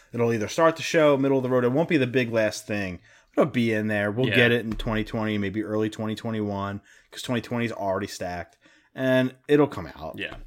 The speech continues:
Speaker 1: Ev-, eventually. It's real, people. It's real.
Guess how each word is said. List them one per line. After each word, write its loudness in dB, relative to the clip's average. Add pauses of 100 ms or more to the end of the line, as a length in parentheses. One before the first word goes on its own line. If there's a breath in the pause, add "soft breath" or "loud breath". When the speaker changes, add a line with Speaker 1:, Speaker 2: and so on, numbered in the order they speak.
(120)
Speaker 1:
Ev-, -2
eventually. -2
It's 4
real, 10
people. -12 (280)
It's 2
real. 0